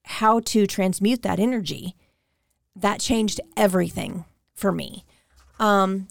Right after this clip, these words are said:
there were a couple of other things that changed that for me, but right now we're talking about understanding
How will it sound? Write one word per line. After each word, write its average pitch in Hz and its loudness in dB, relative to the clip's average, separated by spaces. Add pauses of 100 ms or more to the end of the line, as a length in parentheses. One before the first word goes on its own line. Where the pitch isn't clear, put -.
(120)
there 339 0
were 370 4
a 240 0
couple 233 0
of 196 0
other 220 0
things 214 -2
that - -4
changed 220 -2
that 220 -2
for 226 -4
me, 220 -2
but 196 0
right 208 0
now 214 0
we're 202 0
talking 202 0
about 180 0 (420)
understanding 185 0